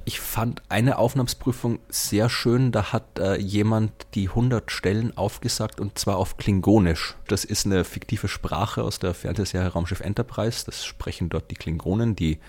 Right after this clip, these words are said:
früher bösen, jetzt netten Außerirdischen, mit denen die Menschen in dieser Serie immer gekämpft haben. Und also es ist einfach eine Kunstsprache, die halt auch, äh, ja, genauso sinnlos ist im Prinzip, wie es, äh, die, das Auswendiglernen der Zahl Pi ist und passt deswegen gut zusammen.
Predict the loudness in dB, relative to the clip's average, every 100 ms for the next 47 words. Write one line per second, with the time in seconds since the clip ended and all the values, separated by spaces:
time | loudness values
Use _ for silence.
0 | -20 -18 -18 -16 -6 0 2 2 2 2
1 | 2 0 -2 -6 -10 -10 -4 -2 0 -2
2 | 0 -2 -2 -2 -2 -2 -2 -2 -2 0
3 | 0 -2 -4 -4 -6 -4 -6 -4 -4 -2
4 | -4 -4 -6 -6 -4 0 -2 -4 -6 0
5 | 0 0 2 0 0 -2 -2 -6 -4 -2
6 | -2 -2 -2 -2 0 -2 -4 -18 -18 -16
7 | -16 -10 -8 -6 -8 -10 -10 0 2 2
8 | 2 4 6 6 4 4 4 4 4 2
9 | -2 -2 -2 -4 -2 -4 -6 -8 -10 -2
10 | 0 0 0 0 -2 -4 -2 -2 -2 -4
11 | -2 0 0 -2 0 2 0 -2 -4 -2
12 | -2 -2 -4 -8 -6 -6 -4 -4 -4 -4
13 | -4 -8 -4 -2 -2 -6